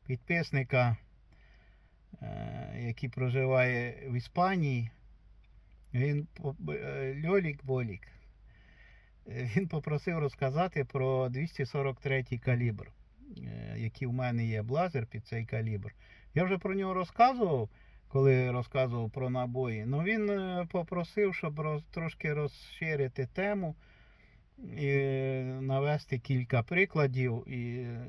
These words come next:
розказати там про характеристики, про,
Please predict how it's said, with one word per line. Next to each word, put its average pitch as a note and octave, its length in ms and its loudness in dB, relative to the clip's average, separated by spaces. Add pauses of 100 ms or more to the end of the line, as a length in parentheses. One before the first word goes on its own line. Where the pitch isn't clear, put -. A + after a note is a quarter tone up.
(160)
розказати B2+ 640 -2
там A#2 240 -2
про A#2+ 180 -6
характеристики, C3+ 1080 -4
про, G#2+ 580 -4